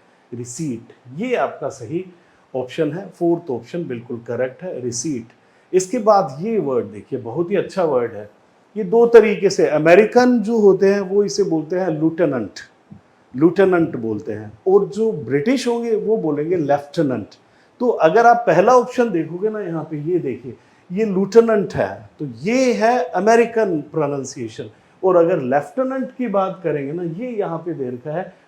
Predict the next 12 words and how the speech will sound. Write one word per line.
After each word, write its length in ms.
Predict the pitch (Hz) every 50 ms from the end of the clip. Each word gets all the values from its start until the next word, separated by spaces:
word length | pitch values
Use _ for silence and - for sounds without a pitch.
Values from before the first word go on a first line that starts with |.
| -
लेफ्टिनेंट, 640 | 131 135 151 151 - - - 175 165 160 160 160 156 -
ये 400 | 131 135 135 156 233 269 269 247
आपका 420 | - - 143 147 139 - - 160
ऑप्शन 380 | 151 131 123 120 - - 147 139
जो 120 | 135 135 139
है 60 | 156
वो 140 | 156 175 185 160 120 123
ब्रिटिश 440 | 147 170 165 208 - - - - -
ऑप्शन 380 | 131 113 - - - 131 117 107
है, 120 | 117 120 123
मतलब 260 | 135 151 170 165 135
ब्रिटिश 340 | 135 151 147 185 175 175